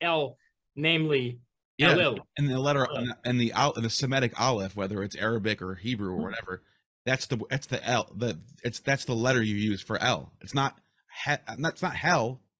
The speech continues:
Speaker 2: 'cause you, you use a, a het for the letter E.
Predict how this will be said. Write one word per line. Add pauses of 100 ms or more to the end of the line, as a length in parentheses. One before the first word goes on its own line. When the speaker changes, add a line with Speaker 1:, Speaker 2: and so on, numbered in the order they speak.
(360)
Speaker 2:
'cause
you,
you
use
a,
a
het (260)
for
the
letter
E.